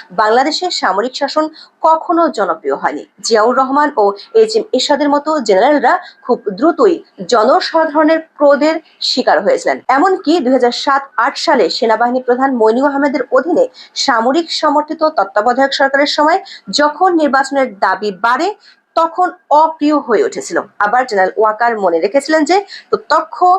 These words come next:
সামরিক শাসন বিশ্বজুড়ে অপ্রিয়, সে কারণে তিনি সেনাবাহিনীকে সরাসরি দায়িত্ব গ্রহণ থেকে দূরে রাখার সিদ্ধান্ত নিয়েছিলেন। তার ঘনিষ্ঠ মহলের বরাত দিয়ে সুবীর ভৌমিক লিখেছেন, সেনাপ্রধান যত তাড়াতাড়ি সম্ভব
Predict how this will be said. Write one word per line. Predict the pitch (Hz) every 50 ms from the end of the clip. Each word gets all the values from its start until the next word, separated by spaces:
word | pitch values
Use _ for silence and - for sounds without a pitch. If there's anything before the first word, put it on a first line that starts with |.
| - -
সামরিক | - - - - 190 185 202 240 254 -
শাসন | - 277 269 - 311 302 240 185 196
বিশ্বজুড়ে | 233 233 - - 262 247 233 262 262 370 440 - -
অপ্রিয়, | 190 156 - - 160 147 139 143 - _ - _
সে | - - - 302
কারণে | 294 302 285 285 294 320 339
তিনি | - 233 208
সেনাবাহিনীকে | 208 - - 214 190 185 180 180 220 254 254 294 294 302 294 302 339 381 381 - - - - - - -
সরাসরি | - 269 294 302 302 320 320 320 - 320 311 330 320 220
দায়িত্ব | 196 - - 269 - - _ - 254
গ্রহণ | 196 190 240 262 277 262
থেকে | 269 277 277 277 302 294 233
দূরে | 202 226 226 226 185
রাখার | 147 - - 277 320 381 381 - - - -
সিদ্ধান্ত | - - 240 202 226 233 214 220 226 311
নিয়েছিলেন। | 320 262 147 98 113 - - 147 131 - - _ _ -
তার | - 180 180 190
ঘনিষ্ঠ | - 247 247 262 294 - - 339
মহলের | 302 311 311 311 320 311 226
বরাত | 202 175 135 135 - 185 196
দিয়ে | 240 277 370 415 415 - - - -
সুবীর | - - 196 208 208
ভৌমিক | 208 247 220 240 240 - _ -
লিখেছেন, | 220 220 220 - 269 262 262 - 320 339 392 403 - - - -
সেনাপ্রধান | - - 254 208 208 208 208 233 240 254 277 269 247
যত | 202 190 185 185 170 170 170 - _
তাড়াতাড়ি | - 233 254 339 339 370 370 359
সম্ভব | 330 - 330 294 277 320 339